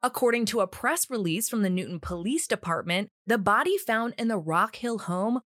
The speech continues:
was, in fact, the body of Robert Hoagland. He had been living in Sullivan County, New York, since November of twenty thirteen, just four months after he was reported missing. He had been living under the name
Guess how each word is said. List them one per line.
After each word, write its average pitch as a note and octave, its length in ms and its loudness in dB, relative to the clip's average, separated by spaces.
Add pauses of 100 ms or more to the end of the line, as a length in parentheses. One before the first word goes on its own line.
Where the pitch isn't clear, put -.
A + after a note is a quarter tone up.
was, C4 420 4
in D#4+ 200 -2
fact, A3 560 0
the A3 80 2
body A3 400 2
of A#3+ 120 0
Robert E3 480 0 (120)
Hoagland. E3 640 -2 (240)
He C4 100 4
had C4 80 4
been A#3 240 2
living A3+ 280 0
in A#3 200 -2
Sullivan D#4+ 560 0
County, A#3+ 460 2
New G3+ 180 4
York, G3+ 420 2
since - 360 0
November A3+ 640 2
of C#4 160 -2
twenty C4+ 440 -2
thirteen, A3+ 760 0 (220)
just C#4+ 320 4
four C#4+ 240 4
months A#3 420 2
after G3 240 0
he G#3 160 -2
was F#3+ 220 0
reported F3+ 440 0
missing. D#3+ 680 -2 (180)
He B3 140 4
had B3 100 4
been B3 160 2
living A3 480 2
under A3 200 2
the G3+ 140 0
name E3+ 320 0